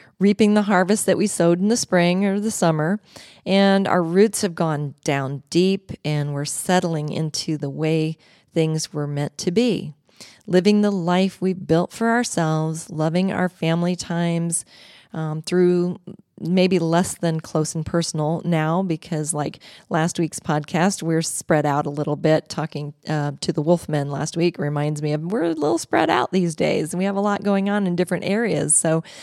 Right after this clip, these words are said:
we watch with pride as our children follow their dreams into the summer of their lives.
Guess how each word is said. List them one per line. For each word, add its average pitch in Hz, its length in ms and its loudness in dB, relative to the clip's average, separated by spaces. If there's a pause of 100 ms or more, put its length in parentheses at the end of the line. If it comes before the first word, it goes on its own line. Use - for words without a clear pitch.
(320)
we 208 140 4
watch 208 320 0
with - 180 2
pride 202 520 2
as 160 180 0
our 170 100 0
children 185 400 -2
follow 196 420 0
their 226 380 2
dreams - 640 -4 (240)
into 196 280 2
the 175 160 0
summer 170 520 0
of 139 320 -8
their 147 280 0
lives. - 580 -8